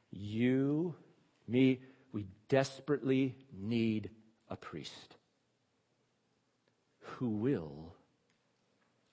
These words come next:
turn away the wrath of God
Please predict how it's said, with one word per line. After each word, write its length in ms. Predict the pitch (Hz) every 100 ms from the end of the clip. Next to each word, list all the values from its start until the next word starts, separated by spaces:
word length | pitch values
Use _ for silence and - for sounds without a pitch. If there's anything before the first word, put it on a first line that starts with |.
| _
turn 260 | - - 127
away 420 | 117 85 69 - - _ _ _ _ _ _ _ _ _ _ _ _ _ _ _
the 80 | 95
wrath 320 | 90 95 104
of 100 | 110
God 280 | 101 82 78